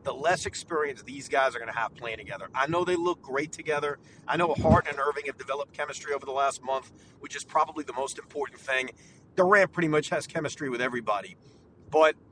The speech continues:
without pushing him, 'cause I'm not saying push him, I'm not saying, you know, don't care about the fact he's coming off a hamstring issue. I get it.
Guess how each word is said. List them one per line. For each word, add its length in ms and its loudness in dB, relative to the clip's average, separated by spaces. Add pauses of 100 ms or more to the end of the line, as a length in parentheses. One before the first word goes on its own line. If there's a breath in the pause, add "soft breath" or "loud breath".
(320)
without 360 8
pushing 340 -2
him, 180 -12 (360)
'cause 100 -4
I'm 60 4
not 140 6
saying 260 0
push 300 -4
him, 280 -4
I'm 140 -4
not 180 2
saying, 460 -2 (320 loud breath)
you 60 -2
know, 120 2
don't 220 -2
care 200 2
about 200 4
the 80 -10
fact 240 0
he's 100 -12
coming 180 -2
off 120 0
a 60 -2
hamstring 440 -6
issue. 260 -16
I 120 -6
get 260 0
it. 100 0